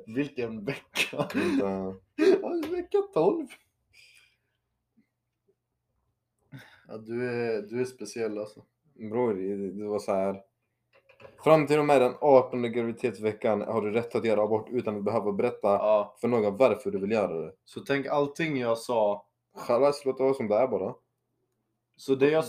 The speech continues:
Speaker 1: sa under vecka tolv, det sa ju du nyss.
Speaker 2: Fuck den.
Speaker 1: Ja, nu ändrade du dig, ja.
Speaker 2: <laughs>
Speaker 1: Nu
Speaker 2: Gå,
Speaker 1: ändrade
Speaker 2: gå,
Speaker 1: du dig.
Speaker 2: gå till vecka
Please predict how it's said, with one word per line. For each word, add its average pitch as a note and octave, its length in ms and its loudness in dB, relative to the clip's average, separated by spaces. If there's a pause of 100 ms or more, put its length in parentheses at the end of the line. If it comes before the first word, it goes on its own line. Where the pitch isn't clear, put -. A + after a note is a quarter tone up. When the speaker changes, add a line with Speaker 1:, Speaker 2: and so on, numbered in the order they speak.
Speaker 1:
sa D#3+ 120 6
under C3+ 220 0
vecka B2 300 -4
tolv, D#3 380 -2 (1040)
det C3 180 4
sa D#3+ 240 2
ju B2+ 180 2
du C#3+ 220 2
nyss. C3+ 440 -6 (280)
Speaker 2:
Fuck - 180 -6
den. - 160 -12 (1000)
Speaker 1:
Ja, E3 280 8
nu G3+ 100 10
ändrade A3 480 8
du C#3+ 60 0
dig, E3+ 160 2
ja. F#3+ 340 6
Speaker 2:
<laughs> - 60 -20
Speaker 1:
Nu E3+ 120 -6
Speaker 2:
Gå, G3+ 60 10
Speaker 1:
ändrade G3 340 6
Speaker 2:
gå, C#3 40 2
Speaker 1:
du C3+ 60 0
dig. D3+ 120 2
Speaker 2:
gå D3 60 4
till D3+ 120 -4
vecka A2+ 400 0